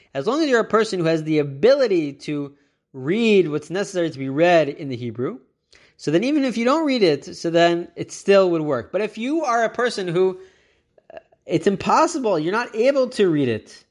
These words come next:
because either you're a deaf mute, you're mute, or you're a, you're a minor, you can't, and you don't know how to read it in the Hebrew. So, as long, if you're a person who, uh, fundamentally cannot read it, so then you are disqualified. So even though if you are,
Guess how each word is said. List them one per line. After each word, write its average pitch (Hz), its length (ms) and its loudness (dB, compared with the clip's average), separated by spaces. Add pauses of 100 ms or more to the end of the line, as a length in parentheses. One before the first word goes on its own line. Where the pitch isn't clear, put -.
(180)
because 147 280 -4
either 185 240 2
you're 147 220 2
a 135 60 0
deaf 170 240 0
mute, 147 200 -4
you're 139 140 -6
mute, 156 400 0
or 131 80 -2
you're 123 280 -4
a, 120 200 -6
you're 120 160 -8
a 117 60 -4
minor, 143 380 0
you 117 120 -6
can't, 147 240 -10
and 127 240 -12
you 120 80 -4
don't 147 140 -2
know 147 40 -2
how 139 100 -2
to 135 60 0
read 147 200 0
it 135 40 -2
in 123 140 -6
the 113 80 -8
Hebrew. 127 360 -4 (1080)
So, 120 540 0 (760)
as 110 160 -8
long, 165 180 2
if 143 180 -4
you're 139 100 2
a 127 40 0
person 190 280 0
who, 147 320 -2 (440)
uh, 120 100 -4
fundamentally 202 600 2
cannot 190 640 0
read 170 220 2
it, 165 340 -2 (320)
so - 180 -8
then 156 200 -2
you 151 140 -4
are 156 180 4
disqualified. 107 680 -10 (120)
So - 160 -18
even 214 280 -4
though 170 180 6
if 143 280 -6
you 139 140 0
are, 131 280 0